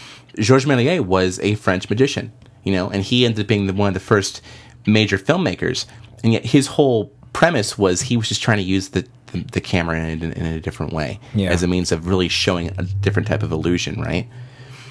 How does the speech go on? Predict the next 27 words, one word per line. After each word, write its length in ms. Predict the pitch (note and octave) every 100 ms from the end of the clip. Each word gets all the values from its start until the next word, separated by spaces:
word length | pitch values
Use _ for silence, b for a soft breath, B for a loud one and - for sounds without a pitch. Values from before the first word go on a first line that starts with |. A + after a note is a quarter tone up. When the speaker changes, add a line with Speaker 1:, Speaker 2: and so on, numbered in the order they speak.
| B B -
Speaker 1:
And, 220 | G2+ G2+
uh, 80 | G2
the 140 | E2 G#2
simple 340 | C#3+ B2+ A2
example 440 | G2 G#2+ G2+ A2 -
is, 400 | F2+ F2+ F2 F#2+
you 60 |
know, 60 | F2+
the 140 | F2+
old 300 | - F#2+ F#2+
Bewitched, 640 | G2 F2+ F#2 - - - - B B B B
you 100 | F2
know, 320 | F2 E2 E2
uh, 480 | - E2 D#2+ D#2+ D#2+
you 60 | G2
know, 100 | F#2
she 100 | -
twitches 280 | - G#2+ F#2+
her 80 | G2
nose 520 | F2+ F2+ F#2 F2+ -
and 520 | F2+ E2 E2+ E2 E2+ -
all 100 | F2+
of 60 | F#2+
a 40 |
sudden 220 | - F#2
something 260 | F2 F#2 F2+
appears. 520 | - C#3+ G#2+ E2 -